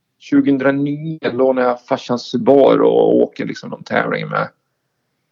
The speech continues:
Sen åker jag, köper en Evo åtta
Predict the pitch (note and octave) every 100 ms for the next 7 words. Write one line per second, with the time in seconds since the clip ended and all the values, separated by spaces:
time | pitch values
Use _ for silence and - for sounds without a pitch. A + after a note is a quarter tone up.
0 | _ _ - - C3+ - _ _ _ _
1 | _ _ _ _ _ _ _ _ _ _
2 | _ _ _ C3+ C3+ - _ - A#2+ A#2
3 | C3+ - - - - C3+ - B2 A#2+ A#2+
4 | A#2+ - _ _ - _ - C#3+ D#3+ E3
5 | D3 B2 - C#3+ C3+ - _ _ _ _
6 | _ - - -